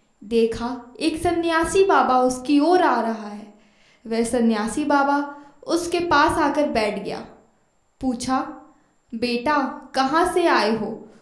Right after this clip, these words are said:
उसने अपना सारा हाल सुना दिया और बोला,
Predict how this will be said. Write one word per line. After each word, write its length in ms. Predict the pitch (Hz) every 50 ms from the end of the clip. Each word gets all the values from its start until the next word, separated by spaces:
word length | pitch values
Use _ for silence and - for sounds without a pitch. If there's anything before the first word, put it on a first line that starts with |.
| _ _ -
उसने 320 | 277 277 - - 349 359
अपना 340 | 359 349 359 349 349 359 381
सारा 420 | 370 - 370 349 330 339 349 359
हाल 420 | 359 359 - 302 285 285 285 330 330
सुना 360 | - 330 302 262 226 214 214
दिया 280 | 208 208 226 214 190 -
और 280 | - - 254 254 254
बोला, 540 | 247 247 240 233 220 220 214 220 254 -